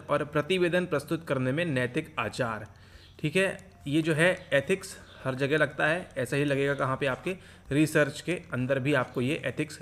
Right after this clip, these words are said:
लगेगा, ठीक है। और ये जो एथिक्स हैं, ये दो जगह काम आएंगे, कहाँ कहाँ पे, ये दो जगह काम आएंगे। एक है आपका इसके संचालन में, जब आपको ये शोध कर रहे होंगे आप तब, ठीक है। ऐसा नहीं है कि इसको आप मार पीट के किसी को आप अपनी रिसर्च में बिठा लेंगे कि चलिए आप काम करिए,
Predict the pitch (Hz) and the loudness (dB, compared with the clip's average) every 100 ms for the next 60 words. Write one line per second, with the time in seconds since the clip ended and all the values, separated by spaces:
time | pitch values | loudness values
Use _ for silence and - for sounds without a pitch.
0 | 135 113 113 113 123 - - - - - | -8 -6 -4 -2 -4 -6 -12 -20 -20 -20
1 | - 160 165 196 - - - - 151 180 | -8 -4 -2 -2 -6 -18 -12 2 6 6
2 | 175 - 160 214 208 208 202 170 175 180 | 6 4 2 2 0 0 2 2 4 4
3 | 185 175 170 165 170 175 143 151 147 143 | 4 2 2 2 0 -2 0 0 0 0
4 | 160 - - - 131 135 135 131 - - | -4 -10 -16 -10 -2 0 2 0 -2 -10
5 | - - - - - - 131 143 139 143 | -20 -20 -20 -20 -20 -14 -6 0 2 2
6 | 139 135 135 156 - 165 170 160 151 - | 2 0 0 -2 0 0 4 4 4 2
7 | 160 151 170 143 127 131 147 165 180 - | -4 -2 -2 -2 0 2 2 2 -2 -8
8 | 131 135 143 139 160 151 151 160 180 180 | -2 2 2 0 0 0 0 0 0 2
9 | 165 175 165 160 156 156 160 131 110 - | 4 4 4 4 4 2 2 -4 -6 -10
10 | 135 190 202 - - - 170 196 190 196 | -6 -4 -4 -12 -8 0 4 6 6 4
11 | 185 165 170 175 170 - - 143 156 165 | 2 2 4 4 4 -4 -2 4 4 4
12 | 165 156 160 143 156 151 147 151 131 143 | 2 4 2 2 2 2 2 0 2 2
13 | 147 131 131 143 147 151 143 131 143 139 | 0 0 0 0 0 -2 0 2 4 2
14 | 139 123 131 135 139 | 2 -2 0 0 0